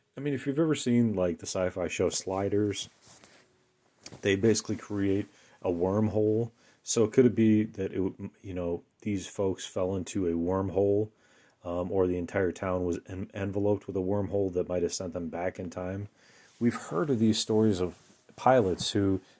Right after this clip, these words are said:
have flown basically back in time through these electrical storms, only to see the airport that they were going to land at,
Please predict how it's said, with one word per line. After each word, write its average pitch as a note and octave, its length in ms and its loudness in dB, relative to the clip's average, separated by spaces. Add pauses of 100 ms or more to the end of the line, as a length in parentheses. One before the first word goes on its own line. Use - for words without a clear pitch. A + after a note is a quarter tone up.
have G2 180 -6
flown A2+ 600 2 (100)
basically A#2 600 2 (140)
back G#2 320 -6
in F#2 100 -6
time A2 320 -2
through F#2+ 240 -6
these F#2 240 0
electrical F#2 500 -4
storms, E2 540 -8 (500)
only D3 280 2
to G#2 100 2
see G#2 480 -2 (500)
the - 120 -4
airport A2 400 2
that F2+ 100 0
they G2 100 2
were F#2+ 80 0
going G2 280 -2
to E2 100 -6
land G#2 300 0
at, F2 180 -2